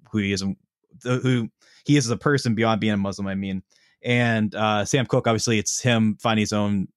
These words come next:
voice as a musician beyond just, like, doing what the producers want out of him. And then Jim Brown, it's him moving on from being not just a football player, but an actor and a professional in other fields. So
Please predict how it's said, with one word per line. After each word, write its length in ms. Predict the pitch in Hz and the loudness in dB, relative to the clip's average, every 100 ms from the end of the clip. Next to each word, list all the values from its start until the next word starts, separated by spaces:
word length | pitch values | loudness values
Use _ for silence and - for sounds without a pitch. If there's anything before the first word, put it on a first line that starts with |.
| _ | _
voice 400 | 110 113 117 - | -2 0 2 -2
as 80 | 98 | -6
a 60 | |
musician 640 | 95 95 139 - 117 110 104 _ _ _ _ 107 | -4 0 0 2 2 2 0 _ _ _ _ -2
beyond 320 | 120 110 104 | 2 2 2
just, 220 | 101 - | 0 -2
like, 180 | 104 95 | -2 -2
doing 240 | 113 107 101 | 0 0 0
what 180 | 104 - | -2 -4
the 140 | - 95 | -8 -8
producers 440 | - 110 113 110 | -2 0 0 0
want 180 | 110 110 | 0 2
out 120 | 104 | 2
of 60 | 95 | 0
him. 320 | 104 101 95 - - - - | 0 2 0 -4 -20 -20 -10
And 100 | - | -2
then 120 | 107 | 0
Jim 180 | 95 104 | 2 0
Brown, 240 | 98 98 98 | 2 2 0
it's 160 | - | 0
him 280 | 110 98 92 | 0 0 0
moving 260 | 107 101 98 | -2 -2 0
on 260 | 95 95 95 | 2 0 0
from 180 | 104 | -2
being 500 | 92 95 92 90 90 - - | 0 0 0 0 -2 -4 0
not 160 | 117 | 0
just 140 | 107 - | 0 -2
a 20 | |
football 260 | 131 110 104 | 0 0 0
player, 240 | 113 104 | 0 0
but 120 | 92 | 0
an 80 | 95 | -2
actor 360 | 95 98 - 95 | 0 -2 -2 -2
and 160 | 92 | -2
a 40 | 90 | -4
professional 420 | - 104 92 95 | -4 -4 -4 -4
in 80 | 92 | -2
other 180 | 92 92 | -2 -6
fields. 460 | - 87 90 - - _ _ | -6 -10 -8 -12 -14 _ _
So 520 | - 170 170 165 156 | -4 2 4 4 2